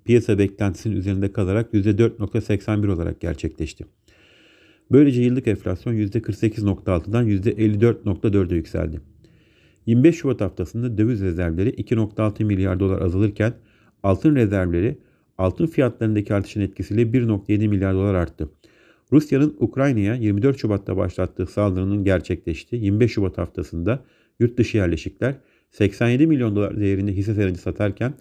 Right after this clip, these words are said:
tahvil piyasasında satış üç yüz yetmiş nokta sekiz milyon dolar oldu. Yine, e, geçtiğimiz hafta Merkez Bankası verilerine göre yurt içi yerleşiklerin döviz mevduatları yüz elli altı milyon dolar azalarak iki yüz on beş nokta sekiz milyar dolar seviyesine geriledi.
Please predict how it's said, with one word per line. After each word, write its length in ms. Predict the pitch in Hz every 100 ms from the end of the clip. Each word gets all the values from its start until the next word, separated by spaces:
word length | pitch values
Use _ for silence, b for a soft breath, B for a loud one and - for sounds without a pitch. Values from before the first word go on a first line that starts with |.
| b b b
tahvil 300 | - 98 156
piyasasında 480 | 147 127 107 - 104
satış 440 | 98 - 123 - -
üç 240 | 113 107 127
yüz 100 | 113
yetmiş 340 | 113 - -
nokta 220 | 107 -
sekiz 280 | 113 113 117
milyon 320 | 113 104 101
dolar 160 | 92 90
oldu. 300 | 78 78 71 _ b b b b b b b b -
Yine, 260 | 139 147 147
e, 140 | 110
geçtiğimiz 480 | 104 110 - 143 139
hafta 400 | 101 87 135 147 117
Merkez 360 | 113 107 120
Bankası 360 | 110 104 110 107
verilerine 360 | 95 92 90
göre 280 | 90 101 147 - -
yurt 220 | 120 117
içi 160 | - 110
yerleşiklerin 600 | 101 92 98 - 107 107
döviz 200 | 110 104
mevduatları 720 | 98 85 92 85 - 95 151 120
yüz 160 | 104
elli 200 | 113 113
altı 260 | 113 110 110
milyon 320 | 107 98 92
dolar 200 | 90 92
azalarak 500 | - 95 101 101 123 -
iki 180 | 107 113
yüz 120 | 113
on 220 | 123 113
beş 180 | 101 -
nokta 200 | 98 117
sekiz 300 | 113 107 104
milyar 380 | 104 98 101 98
dolar 180 | 98 95
seviyesine 520 | 95 92 87 92 90
geriledi. 440 | 82 78 80 73